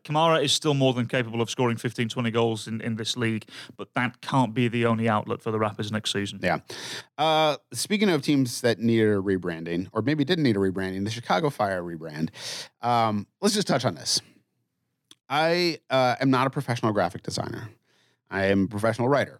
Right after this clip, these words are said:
Speaker 2: but I did study graphic design, uh, for a time at, uh, Minneapolis College of Art and Design. And I know, I like to think I kinda know what looks good and what doesn't look good. The Chicago Fire rebrand is,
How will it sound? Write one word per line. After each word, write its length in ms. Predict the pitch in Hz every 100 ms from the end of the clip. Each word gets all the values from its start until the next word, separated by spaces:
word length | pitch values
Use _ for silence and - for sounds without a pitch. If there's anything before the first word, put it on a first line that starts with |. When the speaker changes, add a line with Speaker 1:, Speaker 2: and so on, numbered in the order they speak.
| _ -
Speaker 2:
but 240 | 160 107 131
I 80 |
did 160 | 160 165
study 200 | 180 160
graphic 280 | 107 95 90
design, 460 | 101 98 85 104 -
uh, 220 | 101 95
for 160 | 92 101
a 60 |
time 340 | 92 92 92 95
at, 240 | 92 82 80 -
uh, 220 | 92 85
Minneapolis 680 | 90 87 85 90 - - - -
College 280 | - 85 73
of 120 | 82 -
Art 140 | - -
and 80 |
Design. 300 | 76 78 71 - - - - - - _
And 520 | 131 135 135 127 123 - _ _ _ _ _
I 80 | 147
know, 380 | 147 156 156 147 -
I 60 | 151
like 140 | 165
to 60 | 170
think 180 | 170
I 80 | 156
kinda 320 | 131 - 143
know 140 | 131 117
what 100 | 110
looks 180 | 113 -
good 160 | 104
and 100 | 101
what 80 | 95
doesn't 200 | 92 95
look 100 | 82
good. 180 | 85 82
The 60 |
Chicago 420 | 101 127 165 180 156
Fire 280 | 139 120
rebrand 280 | 104 95 82
is, 140 | 73